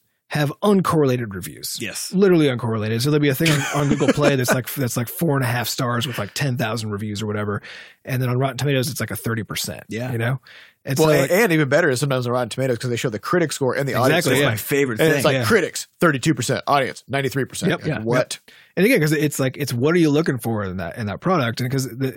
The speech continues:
Speaker 1: again, the review is not about the product. It's about the mismatch between what the person was looking for in that product and what they got,
Speaker 2: Mm-hmm.
Speaker 1: right?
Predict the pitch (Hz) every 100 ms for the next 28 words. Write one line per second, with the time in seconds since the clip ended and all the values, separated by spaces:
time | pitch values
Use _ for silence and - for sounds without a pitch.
0 | 160 170 139 143 165 233 160 160 139 135
1 | 98 139 101 98 120 120 117 110 _ _
2 | _ 139 147 185 151 139 - - 123 123
3 | 107 131 135 113 117 147 110 104 87 76
4 | 104 104 101 101 80 85 64 107 95 101
5 | 107